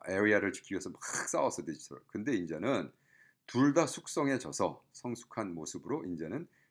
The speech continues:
디지털식, 디지로그식 결혼이 가능한 것이지요. 그래서 이제는 왜 한국이 히트를 칠 거냐? 이건 거의 예언적이었습니다. 이 디지로그에서 물론 그 전에, 어, 쓴 이,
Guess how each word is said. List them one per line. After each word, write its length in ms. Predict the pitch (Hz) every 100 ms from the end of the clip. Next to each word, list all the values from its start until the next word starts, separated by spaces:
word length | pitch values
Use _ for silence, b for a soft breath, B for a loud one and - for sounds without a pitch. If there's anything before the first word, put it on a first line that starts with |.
| b
디지털식, 1120 | 113 117 147 - - 156 131 120 104 - - - _ _ _ _ _ _ _ _ -
디지로그식 1080 | 113 120 143 147 117 107 101 - - - -
결혼이 460 | 85 82 101 160 -
가능한 440 | 73 80 87 95
것이지요. 640 | 76 - - 92 90 69 -
그래서 460 | 80 131 151 - B B B
이제는 720 | 110 147 151 160 151 202 220 -
왜 360 | 87 120 170 185
한국이 800 | - 185 185 165 143 160 233 - _ _ _
히트를 380 | - - 202 180
칠 200 | 190 180
거냐? 320 | 135 87 - _ 117
이건 280 | 190 214
거의 300 | - 110 165
예언적이었습니다. 1120 | 92 95 147 160 107 82 76 67 67 82 69 - _ _ _ -
이 100 | 156
디지로그에서 960 | 113 139 220 214 151 101 82 131 90 65
물론 340 | 98 143 170 -
그 160 | 123
전에, 580 | 110 95 95 120 120 117
어, 220 | 78 78 78
쓴 300 | - 131 123
이, 120 | 87